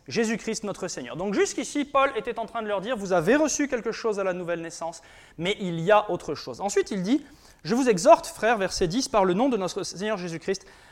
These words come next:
à tenir tous un même langage et à ne pas avoir de division parmi vous, mais à être parfaitement unis dans un même esprit et dans un même sentiment, car mes frères, j'ai appris à votre sujet par les gens de Chloé qu'il y a des rivalités au milieu de vous. »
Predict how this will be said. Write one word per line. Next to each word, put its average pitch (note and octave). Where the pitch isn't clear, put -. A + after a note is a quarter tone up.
à F#3
tenir B3
tous F#4+
un G#3+
même C#4+
langage F3
et A3
à A3
ne A3
pas D#4+
avoir A#3+
de G#3+
division G#3
parmi F#3
vous, D#3
mais E3+
à G3+
être -
parfaitement C4
unis A#3+
dans F3+
un E3+
même G#3
esprit -
et E3+
dans E3+
un E3+
même F3
sentiment, F3+
car E3+
mes E3
frères, B3
j'ai F3+
appris F3+
à D#3+
votre G#3+
sujet A#3+
par G3
les G3+
gens D4+
de B3+
Chloé G3
qu'il G3+
y G#3
a G#3+
des E3+
rivalités F#3+
au E3
milieu D3+
de C3
vous. » G#2